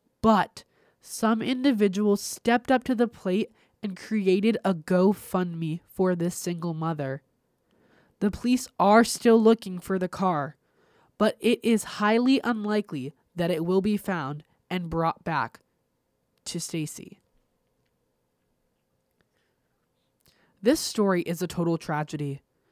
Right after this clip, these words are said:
This poor woman lost her husband a few years ago, and someone just decided to steal her car ten days before Christmas, and on her son's birthday nonetheless. It is so sad to see that people go through these struggles,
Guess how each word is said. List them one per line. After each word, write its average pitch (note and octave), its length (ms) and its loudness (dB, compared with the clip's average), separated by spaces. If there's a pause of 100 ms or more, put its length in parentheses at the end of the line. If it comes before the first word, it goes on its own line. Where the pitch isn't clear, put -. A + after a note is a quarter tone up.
(360)
This G3 200 -2
poor A3 260 2
woman F#3+ 300 2
lost E3+ 380 2
her G3 100 0
husband E3 360 -4
a E3 60 -4
few F3 180 -6
years E3 320 -4
ago, C#3 380 -6 (340)
and G3+ 160 -4
someone G#3+ 540 -2
just F#3+ 300 -2
decided F#3+ 500 -2
to D#3 100 -8
steal G3 420 -2
her G3 140 0
car F3 380 -2 (380)
ten A#3+ 440 -2
days F3 400 -4 (360)
before G3 320 -2
Christmas, - 720 -8 (540)
and D#4+ 340 4 (100)
on C4 260 0
her C#4+ 140 2
son's B3+ 320 -4
birthday A#3+ 380 2
nonetheless. F#3+ 800 -2 (1080)
It G#3 80 0
is G#3 200 2
so G#3 380 0
sad F3 480 -2
to - 160 -8
see G3 220 -4
that F3+ 180 -6
people G#3+ 340 -2
go G3+ 200 0
through F#3+ 260 -6
these F#3+ 220 -4
struggles, F#3+ 520 -4